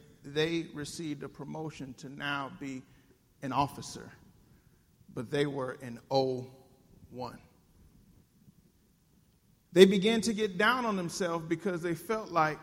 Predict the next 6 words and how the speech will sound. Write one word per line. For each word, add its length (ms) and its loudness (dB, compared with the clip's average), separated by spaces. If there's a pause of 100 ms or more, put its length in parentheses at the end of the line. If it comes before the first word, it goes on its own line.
(120)
they 140 -2
were 160 -6
starting 640 -8 (380)
all 460 -8 (440)
over 380 -14
again. 340 -20